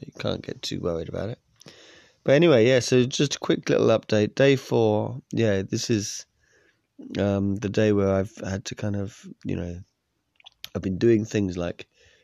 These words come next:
you know, I did the washing up, for instance, and then, um, I felt like, "Oh my God, I just need to kind of rest," you know, that kind of thing. So just everyday things are getting a bit too kind of, um, demanding, really.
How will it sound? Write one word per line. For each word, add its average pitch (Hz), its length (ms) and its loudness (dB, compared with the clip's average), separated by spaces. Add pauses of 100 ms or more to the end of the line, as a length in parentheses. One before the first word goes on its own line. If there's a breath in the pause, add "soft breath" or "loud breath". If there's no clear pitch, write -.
(140 soft breath)
you 92 100 -6
know, 87 160 -4
I 90 40 -4
did 98 220 -8
the 104 80 0
washing 95 380 -2
up, - 160 -6
for 80 120 -12
instance, - 560 -12
and 87 140 -6
then, 90 300 -8 (800)
um, 78 640 -10 (420)
I - 60 -14
felt - 300 -12
like, 76 140 -14
"Oh 78 100 -12
my 73 140 -12
God, 73 220 -8
I 80 120 -8
just - 320 -12
need 80 160 -8
to - 160 -14
kind 76 180 -10
of 78 80 -6
rest," 85 480 -8
you 87 80 -4
know, 82 140 -4
that - 120 -6
kind - 160 -10
of - 80 -10
thing. 85 180 -8
So 110 240 -4 (440 loud breath)
just - 240 -8
everyday 113 560 0
things 78 560 -6
are 85 60 -8
getting 85 320 -6
a 82 40 -8
bit - 240 -8
too 92 320 -6
kind 85 240 -10
of, 82 320 -14 (760 soft breath)
um, 82 320 -4
demanding, 85 640 -4
really. 80 480 -12